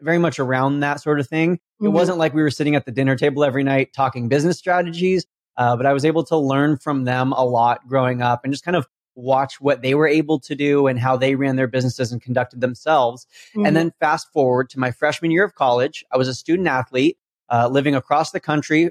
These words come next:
Speaker 1: away from my family for the first time. Um, and I wanted to be able to provide for myself. I wanted to create financial independence, and I wanted to be able to just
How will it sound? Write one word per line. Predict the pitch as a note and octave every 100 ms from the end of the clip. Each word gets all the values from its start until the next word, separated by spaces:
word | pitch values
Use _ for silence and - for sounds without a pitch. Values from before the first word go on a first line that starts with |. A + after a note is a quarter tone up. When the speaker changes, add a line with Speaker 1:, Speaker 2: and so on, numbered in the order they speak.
| -
Speaker 1:
away | B2+ C#3
from | C3 D#3
my | D#3
family | C#3 C#3+ D3
for | C#3
the | C3+
first | C#3+ D3 -
time. | B2 A#2+ A#2+ _ _ _
Um, | A#2+ A#2+ A#2 B2 _ _
and | D#3
I | E3
wanted | D#3+ G3+ A3+
to |
be | G#3+
able | G3+
to | F3
provide | - C#3 C3 B2
for | B2
myself. | A#2 A2+ G#2 - _ _
I | -
wanted | D3 E3+ F3+
to | F3
create | C#3+ E3+ D3+
financial | - C#3 C3 A2+
independence, | A#2+ A#2 - G3+ G#3 G#3 G3 _ _ _
and | C3+ C#3
I |
wanted | D3+ F3 F3+
to |
be | E3+ F3
able | E3+ D3
to | - D#3+ D#3+ D#3+ -
just | - G3+ -